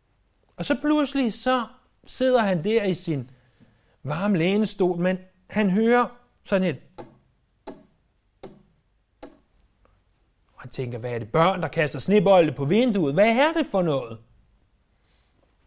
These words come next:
Så han rejser sig op og kigger ud af vinduet og ser en lille fugl forsøge at komme ind. Ind til hans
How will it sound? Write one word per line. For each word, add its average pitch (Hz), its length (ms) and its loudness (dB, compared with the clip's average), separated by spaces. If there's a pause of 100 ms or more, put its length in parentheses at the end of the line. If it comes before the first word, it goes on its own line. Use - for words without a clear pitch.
(2000)
Så - 140 -6
han 143 120 -4
rejser 165 260 -2
sig 151 160 -4
op 151 200 2
og 110 100 -10
kigger 180 300 -4
ud 170 140 -2
af 139 120 -10
vinduet 151 360 -8
og 110 80 -14
ser 208 260 -6
en 139 120 -6
lille 143 180 -4
fugl 160 300 -6 (880)
forsøge 143 420 -6
at 131 60 -12
komme 120 260 -8
ind. 131 80 -12 (1800)
Ind 202 220 0
til 202 140 -4
hans 147 440 -6